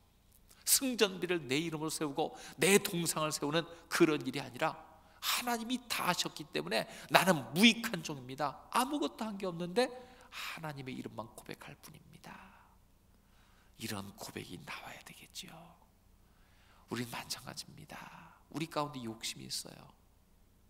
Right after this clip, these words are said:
나의 기념비를 세우고 싶은 욕심이 있습니다. "그래도 내가 있을 때 이만큼 했지, 이렇게 이뤘지, 이 정도면 잘한 거지." 내가 아무리 인정받고 싶어도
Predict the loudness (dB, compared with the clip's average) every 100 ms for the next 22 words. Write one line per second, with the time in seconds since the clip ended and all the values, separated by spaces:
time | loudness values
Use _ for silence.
0 | -20 -20 -20 -20 -20 -2 0 0 -2 -6
1 | -4 -2 -4 -6 -6 -4 -6 -8 -10 -12
2 | -12 -14 -12 -10 -10 -10 -8 -10 -10 -20
3 | -20 -20 -20 _ _ -20 -20 -20 _ _
4 | -20 _ _ _ _ -12 -12 -8 -4 -4
5 | -4 -6 -6 -6 -4 -2 -2 -4 -6 -10
6 | -8 -6 -6 -8 -10 -10 -16 -10 -10 -10
7 | -18 -8 4 6 6 2 2 -4 -4 -6
8 | -8 -10 -14 -20 -20 -20 -20 -20 -10 -8
9 | -6 2 2 2 -2 -4 -6 -8 -12 -12
10 | -10 -10 -12 -14 -20 -20 -20 -20 -20 -20
11 | -20 -20 -12 -10 -10 -10 -12 -14 -12 -8
12 | -8 -8 -10 -12 -14 -12 -8 -8 -10 -12
13 | -8 -6 -8 -12